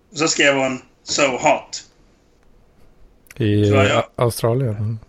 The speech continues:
Speaker 1: Ja, hon ba-, jag bara, "Oj, ja, jag har hört det." Så, så här, skickade jag en bild på mitt och det var liksom så här sex plus.
Speaker 2: <laughs> Ja.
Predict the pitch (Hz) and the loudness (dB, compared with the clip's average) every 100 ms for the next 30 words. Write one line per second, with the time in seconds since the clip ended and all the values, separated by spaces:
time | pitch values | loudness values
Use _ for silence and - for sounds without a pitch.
0 | - 160 147 143 139 143 156 151 135 170 | -2 2 4 4 2 0 0 2 4 4
1 | 165 170 190 208 185 170 170 - 131 117 | 4 4 2 2 2 4 2 0 -6 -4
2 | 147 156 135 151 151 139 135 143 135 135 | -4 -2 0 -2 0 -2 0 0 -2 -6
3 | 147 139 - 135 143 139 127 131 120 110 | -4 -4 -8 -10 -6 -6 -6 -8 -8 -2
4 | - 156 - - 147 117 - - - - | -2 -2 -4 -8 -6 0 0 0 -4 -6
5 | - 110 117 110 131 92 113 _ - - | -2 0 0 0 -2 -4 -8 _ -20 -20
6 | - 135 120 101 104 | -14 -12 -6 -4 -6